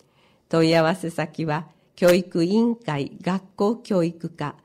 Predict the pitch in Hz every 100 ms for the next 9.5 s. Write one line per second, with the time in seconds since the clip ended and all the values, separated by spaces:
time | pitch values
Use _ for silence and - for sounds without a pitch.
0 | _ _ - 165 170 175 170 170 147 131
1 | 139 135 - - - 220 226 226 202 202
2 | 196 214 170 156 - - 196 214 226 -
3 | 233 220 185 180 - 151 147 131 - -
4 | 208 160 120 185 - - - _ _ _
5 | _ _ _ _ _ _ - 160 160 156
6 | 156 - _ _ _ _ 190 208 175 165
7 | 151 139 143 151 196 196 185 - - _
8 | _ _ _ _ - 147 151 - - 151
9 | 151 139 127 110